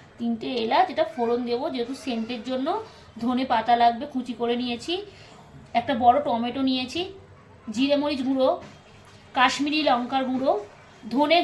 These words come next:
গুঁড়ো, গোলমরিচ গুঁড়ো আর কুচি করে পেঁয়াজ কেটে নিয়েছি। আর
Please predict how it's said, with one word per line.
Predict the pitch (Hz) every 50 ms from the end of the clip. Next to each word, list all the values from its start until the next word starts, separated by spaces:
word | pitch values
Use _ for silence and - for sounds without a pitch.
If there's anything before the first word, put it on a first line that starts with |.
| 269
গুঁড়ো, | 269 269 262 262 294 370 415 403 - - - - 214 214 247
গোলমরিচ | 269 285 302 302 330 330 339 330 254 240 262
গুঁড়ো | 262 254 247 277 330 427 440 427 - - - -
আর | 240 262 -
কুচি | - 269 262 262 294 277 -
করে | 302 311 349 415 403
পেঁয়াজ | 302 277 269 254 247 - -
কেটে | 277 233 285 285 277
নিয়েছি। | 285 302 302 294 - 359 415 480 480 - - - - - -
আর | - 214 214 247 330